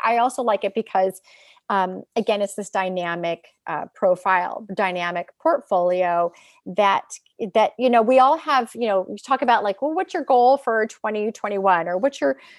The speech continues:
what's your goal for next month?" Uh, really, your goals can be,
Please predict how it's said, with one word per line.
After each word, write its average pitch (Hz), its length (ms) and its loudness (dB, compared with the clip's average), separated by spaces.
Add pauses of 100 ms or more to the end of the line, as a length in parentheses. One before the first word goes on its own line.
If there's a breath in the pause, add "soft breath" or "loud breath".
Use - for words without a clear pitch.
(120 loud breath)
what's 262 140 -2
your 285 120 2
goal 220 340 4
for 208 180 0
next 202 360 -2
month?" 196 580 -2
Uh, 180 200 -2
really, 190 540 -2 (240 loud breath)
your 262 380 2
goals 226 420 2
can 202 300 -8
be, 180 560 -4